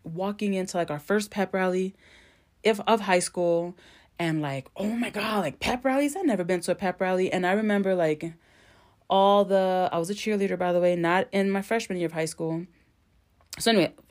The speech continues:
just hear me out, 'cause I'm like, this is all gonna circle back. Just give me a second. <laughs> But I remember walking into this pep rally, and it was awesome. We were all on the bleachers,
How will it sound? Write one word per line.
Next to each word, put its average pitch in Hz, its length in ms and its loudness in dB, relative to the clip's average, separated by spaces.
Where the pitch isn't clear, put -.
just 170 220 -2
hear 202 160 0
me 220 120 0
out, 180 160 4
'cause 185 100 -4
I'm 160 80 2
like, 147 140 -2
this 160 180 -4
is 160 80 0
all 170 140 4
gonna 180 180 -2
circle 175 260 -4
back. 160 240 -4
Just 156 140 -14
give 165 100 -6
me 165 60 -4
a - 20 -6
second. 151 400 -8
<laughs> 175 340 0
But 190 120 8
I - 20 8
remember 196 280 4
walking 196 400 0
into 185 360 0
this 190 140 -6
pep 180 200 -4
rally, 165 260 0
and 165 100 -2
it 156 40 0
was 156 240 -4
awesome. 165 400 -2
We 170 60 -2
were 156 200 -4
all 175 360 0
on 170 300 -4
the 165 100 0
bleachers, 165 600 -4